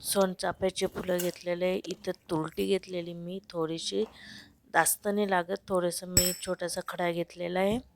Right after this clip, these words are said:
आणि त्यानंतर मग एक काचेची बाटली घ्यायची, ही या पद्धतीने माझ्याजवळ टोमॅटो सॉसची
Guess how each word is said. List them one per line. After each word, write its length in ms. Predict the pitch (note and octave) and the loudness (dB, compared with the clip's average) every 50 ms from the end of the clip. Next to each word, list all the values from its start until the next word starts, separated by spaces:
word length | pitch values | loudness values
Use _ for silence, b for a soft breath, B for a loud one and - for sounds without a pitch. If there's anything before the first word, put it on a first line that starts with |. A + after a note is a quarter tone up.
| B B B B B B B B B B B B B B B - _ - | B B B B B B B B B B B B B B B -20 _ 0
आणि 680 | - E3 E3+ F3 F3 F3 F3 F3 F3 F3 F3 F3 E3+ - - - | 0 2 2 2 0 0 0 2 2 2 4 4 2 2 2 2
त्यानंतर 720 | F3+ F3 F3 F3 F3 F3 F3 E3+ - _ - F3 E3+ E3 | 2 4 4 2 0 -2 -2 -6 -10 _ -4 -4 -2 -2
मग 180 | E3+ E3+ F3 F3+ | -4 -4 -2 -2
एक 280 | - C3 E3 E3 - - _ - | 0 0 0 0 0 -2 _ 6
काचेची 480 | A3 B3 A#3+ - - F#3 F3+ - A3 | 6 6 6 4 -2 -4 0 0 2
बाटली 420 | G3 G3 F3+ F3 - F#3 F#3 F#3 F3+ | 6 6 6 4 2 0 -2 -2 2
घ्यायची, 420 | F3 F3 E3+ E3+ - - - G3 | 4 4 4 2 0 -2 0 0
ही 540 | G3 F#3+ F3+ F3 E3+ F3 F3+ F3 - F3+ E3+ | 0 2 0 0 -2 -2 -4 -4 -6 -4 -2
या 100 | E3+ E3 | -2 -2
पद्धतीने 580 | - - F3 E3+ - F#3 F3 - F#3+ F#3+ G3+ G#3 B B B B B B B - | -2 -2 -6 -6 -4 -6 -6 -4 -6 -6 -6 -6 B B B B B B B -2
माझ्याजवळ 420 | F3 F3 E3+ E3+ F3 F3+ F3+ G3 G3+ - - | 2 2 4 4 4 2 2 0 0 0 0
टोमॅटो 340 | F#3+ F3 F3 F3 - G3 | 0 0 0 0 0 2
सॉसची 500 | F#3 - - G#3+ G#3+ G#3+ - - - G#3+ | 2 4 4 6 4 4 2 0 -4 -6